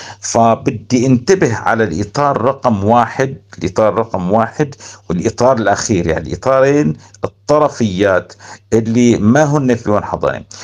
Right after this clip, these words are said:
فمجرد ما لقيت هذول الإطارات فيهم غبار طلع، فمعناتها المصيدة لا تؤثر بتاتًا على تطور الحضانة، لأنه عندها فائض من غبار الطلع. فما بسمح للخلية أنا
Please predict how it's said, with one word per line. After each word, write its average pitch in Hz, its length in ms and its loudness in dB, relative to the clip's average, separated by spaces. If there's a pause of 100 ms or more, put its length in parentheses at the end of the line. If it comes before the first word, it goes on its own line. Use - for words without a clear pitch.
(180)
فمجرد 113 920 2
ما 127 200 4
لقيت 127 600 2
هذول 131 320 0
الإطارات 120 760 0 (260)
فيهم 170 640 0
غبار 107 440 2
طلع، 165 480 -2 (200)
فمعناتها 120 960 0
المصيدة 113 640 2
لا 117 220 2
تؤثر - 720 -2
بتاتًا 147 760 0
على 123 580 2
تطور 107 480 0
الحضانة، 85 500 -8 (480)
لأنه 127 360 2
عندها 113 320 0
فائض 147 640 2 (360)
من 117 240 2
غبار 104 360 2
الطلع. - 460 -2 (260)
فما 110 480 2
بسمح - 540 -2
للخلية 123 840 2
أنا 110 320 2